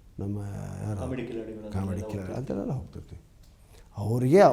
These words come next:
Speaker 1: ಫುಲ್ ಆಡಿಟೋರಿಯಂ ಚಿತ್ರನಟರೆ ಚಿತ್ರಮಂದಿರಕ್ಕೆ ಸಂಬಂಧಪಟ್ಟವರೇ ಇರಬೇಕು.
Speaker 2: ತುಂಬ ಚೆನ್ನಾಗಿದೆ.
Speaker 1: ಅದು ಯೋಜನೆ ಇದೆ ಒಂದು, ಅದಕ್ಕೊಬ್ಬ ವ್ಯಕ್ತಿನ ಹುಡುಕಾಡ್ತಾ ಇದ್ದೀವಿ.
Speaker 2: ಆಗ್ಬೋದು ಸರ್, ಅದು ಕಾಂಟೆ-,
Speaker 1: ಹಾ.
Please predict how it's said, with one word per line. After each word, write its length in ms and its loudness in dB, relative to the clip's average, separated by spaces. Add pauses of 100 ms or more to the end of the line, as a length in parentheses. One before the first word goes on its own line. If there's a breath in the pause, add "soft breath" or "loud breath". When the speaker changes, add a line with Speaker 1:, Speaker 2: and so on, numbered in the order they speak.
(220)
Speaker 1:
ಫುಲ್ 300 6
ಆಡಿಟೋರಿಯಂ 560 8
ಚಿತ್ರನಟರೆ 840 2 (180)
ಚಿತ್ರಮಂದಿರಕ್ಕೆ 600 8
ಸಂಬಂಧಪಟ್ಟವರೇ 580 6
ಇರಬೇಕು. 320 4
Speaker 2:
ತುಂಬ 320 -14
ಚೆನ್ನಾಗಿದೆ. 600 -12
Speaker 1:
ಅದು 320 0
ಯೋಜನೆ 380 2
ಇದೆ 160 -6
ಒಂದು, 340 -12 (880)
ಅದಕ್ಕೊಬ್ಬ 320 -2 (300)
ವ್ಯಕ್ತಿನ 340 -4
ಹುಡುಕಾಡ್ತಾ 460 -2
ಇದ್ದೀವಿ. 220 -2
Speaker 2:
ಆಗ್ಬೋದು 260 -6
ಸರ್, 140 -10
ಅದು 360 -16
ಕಾಂಟೆ-, 340 -6
Speaker 1:
ಹಾ. 100 -2